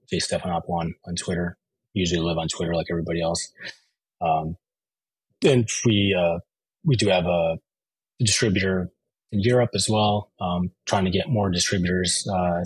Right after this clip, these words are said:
to, to make it as easy as possible for, for worldwide sales. So if you're in a country and doing tech type of, uh, distribution, definitely reach out. We're, we're definitely looking for that to grow our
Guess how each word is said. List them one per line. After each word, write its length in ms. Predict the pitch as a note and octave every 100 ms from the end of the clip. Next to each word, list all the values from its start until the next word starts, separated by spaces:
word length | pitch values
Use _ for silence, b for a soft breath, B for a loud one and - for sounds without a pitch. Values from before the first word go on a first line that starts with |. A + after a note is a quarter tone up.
| -
to, 360 | - F2+ F#2 - _ - _ -
to 100 | G#2
make 160 | F#2
it 60 | F2+
as 140 | F2
easy 140 | F2+ F2
as 100 | -
possible 480 | F#2 E2+ - F#2 F2+
for, 420 | - F2+ F2 F2
for 240 | - F#2
worldwide 500 | F2+ F2+ F2+ F#2 F2
sales. 380 | - F#2 F2+ G2
So 180 | - F2
if 1040 | F2 - - _ _ _ - - _ _
you're 100 | C#3
in 60 | C#3
a 40 |
country 480 | A#2 C3+ B2+ C#3 C#3
and 340 | C3 B2+ B2+ A#2
doing 280 | - C3 B2
tech 260 | - B2+ B2 - B -
type 180 | B2 A#2+ C3
of, 160 | A#2 A2+
uh, 580 | A#2 A#2 A2+ A2+ A2 A2 - _
distribution, 720 | B2+ - G#2+ A2+ - A#2 A2
definitely 360 | G2+ - G#2+ G2+
reach 200 | G2+ G2+
out. 260 | G2 G2 - -
We're, 320 | G2 F#2+ F#2+ -
we're 240 | G#2+ G2 G2 -
definitely 360 | G2+ - A2 G2+
looking 260 | F#2+ -
for 120 | F2+ F#2+
that 240 | F2+ F#2+
to 80 | -
grow 180 | G2 F#2
our 260 | F2+ F#2